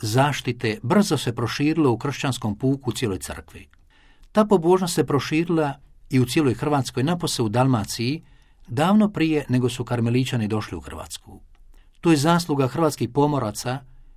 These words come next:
koji su ploveći morima često zastajali na Bliskom istoku, preporučujući se zaštiti Karmelske Gospe u njeznoj crkvi na gori Karmelu, gdje ona nosi naslov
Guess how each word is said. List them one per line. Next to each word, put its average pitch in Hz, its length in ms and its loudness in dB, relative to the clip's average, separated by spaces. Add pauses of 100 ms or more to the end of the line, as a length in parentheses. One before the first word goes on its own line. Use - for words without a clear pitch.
(140)
koji 147 200 4
su 143 220 -2
ploveći 170 440 4
morima 143 640 -2 (280)
često 202 480 0
zastajali 139 600 0
na 123 100 0
Bliskom 127 380 -2
istoku, 92 540 -6 (360)
preporučujući 160 800 4
se 135 140 0
zaštiti 143 640 -4
Karmelske 156 440 -2
Gospe 143 540 -4 (480)
u 135 120 4
njeznoj 165 380 2
crkvi 160 400 -2
na 123 120 2
gori 135 280 0
Karmelu, 143 540 -2 (460)
gdje 123 180 2
ona 180 180 2
nosi 143 400 0
naslov 123 560 -2